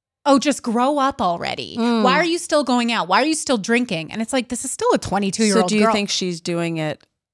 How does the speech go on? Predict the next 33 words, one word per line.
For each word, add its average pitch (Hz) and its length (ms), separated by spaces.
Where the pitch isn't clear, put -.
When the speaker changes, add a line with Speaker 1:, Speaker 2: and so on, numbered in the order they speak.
Speaker 2:
for 165 320
the 156 100
people 156 420
who 160 140
are 147 380
speaking 151 480
negatively 156 600
about 147 400
her 143 540
still 147 440
partying? 185 400
Speaker 1:
I - 60
think 508 260
maybe 196 340
she's 185 360
doing 190 360
it 196 220
just 196 300
because 220 440
that's, - 580
it's 214 320
just - 260
a 165 60
thing 233 360
to 240 120
do. 208 440
Like, 190 400
Speaker 2:
It's 185 160
just 180 200
a 170 40
thing 160 260
to 156 80
do. - 120